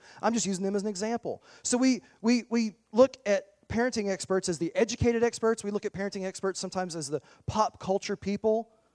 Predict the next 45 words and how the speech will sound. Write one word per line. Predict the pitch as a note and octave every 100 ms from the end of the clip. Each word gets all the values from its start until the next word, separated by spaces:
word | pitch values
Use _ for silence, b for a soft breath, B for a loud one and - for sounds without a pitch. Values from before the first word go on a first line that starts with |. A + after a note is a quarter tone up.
| _ _ _ _ _ -
Uh, | F#3 F#3
maybe | G3 G3
it's | G#3 -
the | G3
Oprahs | F3 F#3 G#3 G3+
and | F#3
Doctor | F#3 F#3+ G3+
Phils | F3+ F3+ F#3+ G3+ G#3
that | G3 -
you | G#3
like | F#3+ F#3+
to | G3+
listen. | G3+ - -
I | G#3
don't | A3+ A#3+
know. | A3 A3+
There's | F#3+ E3+
a | E3+
lot | F3+ G3 G#3+
of | G#3+
people | A#3 B3 F#3+
you | F3+
can | F3+ G3
turn | - A3 B3
to. | - D#3 B2 B B B -
And | G#3+
the |
media | G#3+ A#3+ D4 G#3+ F3 G3+ - _ _ _ _ _ _ _ _ _ _ _ -
seems | - A#3
to | - G#3 - -
like | F#3 C4+ -
the | E3+
subject | - D#3+ D#3 D3
of | C#3+
parenting | D3 E3 A3
because | G#3+ G3+ F#3+
I | G3
think | G#3 -
they | F#3+
know | F#3+ G#3+
that | F#3
a | F3+
lot | F3+ F3+
of |
parents | - G3 F#3 -